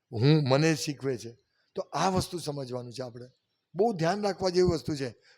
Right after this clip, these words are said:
બહુ સૂક્ષ્મ ભેદ. એટલે આપ-, એનો, આનો અર્થ એવો છે કે કદી પણ આપણે, અ, એમ નહીં સમજવું છે કે હું હવે સક્ષમ છું, હવે મારે ગુરુની જરૂર નથી,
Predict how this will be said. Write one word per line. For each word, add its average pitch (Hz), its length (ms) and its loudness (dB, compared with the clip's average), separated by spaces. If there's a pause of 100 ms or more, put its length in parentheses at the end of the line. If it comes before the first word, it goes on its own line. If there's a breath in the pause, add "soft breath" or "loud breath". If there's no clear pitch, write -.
બહુ 208 200 -2
સૂક્ષ્મ 190 500 -4
ભેદ. 135 260 -2 (240 soft breath)
એટલે 214 160 2
આપ-, 226 280 0
એનો, 190 380 -2
આનો 220 320 0
અર્થ 240 180 -4
એવો 240 160 4
છે 180 320 2 (800 loud breath)
કે 240 100 0
કદી 214 320 0
પણ 262 200 8
આપણે, 240 540 4 (1120)
અ, 160 60 -2 (340)
એમ 220 160 4
નહીં 262 160 2
સમજવું 226 400 2
છે 233 80 -2
કે 226 100 0
હું 196 360 6
હવે 220 140 10
સક્ષમ 190 520 0
છું, 139 300 -4 (460)
હવે 160 120 8
મારે 180 300 6
ગુરુની 185 440 2
જરૂર 151 320 4
નથી, 113 380 -4